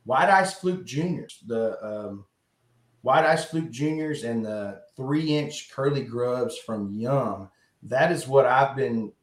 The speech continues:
the past three years or so, man. And those rooster tails have gotten up to be about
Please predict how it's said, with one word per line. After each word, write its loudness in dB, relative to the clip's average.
the -10
past -2
three 0
years 0
or -10
so, -2
man. -4
And 0
those 8
rooster 2
tails 4
have -8
gotten 2
up -4
to -10
be -4
about -2